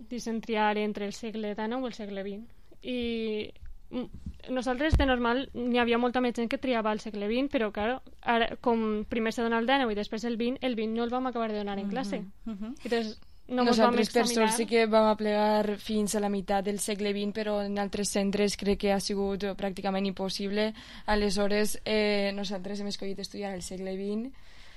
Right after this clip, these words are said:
Speaker 3: perquè
Speaker 1: Però
Speaker 3: a mi sí que em dona igual, perquè història se m'ha donat malament tota la vida
Speaker 1: <laughs>
Speaker 3: i dic que, pues, m'és igual que estudiar-me, perquè se me donarà mal igualment.
Speaker 1: <laughs>
Speaker 3: I com la meva germana s'hi dona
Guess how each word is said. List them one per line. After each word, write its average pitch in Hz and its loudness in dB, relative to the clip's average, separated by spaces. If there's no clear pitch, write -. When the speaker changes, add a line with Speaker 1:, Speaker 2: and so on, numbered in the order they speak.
Speaker 3:
perquè 233 2
Speaker 1:
Però 214 6
Speaker 3:
a 208 4
mi 226 6
sí 240 0
que 220 4
em 208 4
dona 202 6
igual, 196 8
perquè 214 2
història 190 0
se 202 -4
m'ha 190 -2
donat 190 -2
malament 190 -2
tota 196 0
la 190 4
vida 202 0
Speaker 1:
<laughs> 359 8
Speaker 3:
i 233 6
dic 208 4
que, 208 -2
pues, 190 -2
m'és 190 2
igual 190 2
que 196 -2
estudiar-me, 196 -2
perquè 190 -6
se 190 -4
me 190 -2
donarà 185 -2
mal 185 0
igualment. 185 0
Speaker 1:
<laughs> 269 2
Speaker 3:
I 233 4
com 226 6
la 214 4
meva 214 8
germana 214 6
s'hi 214 6
dona 208 8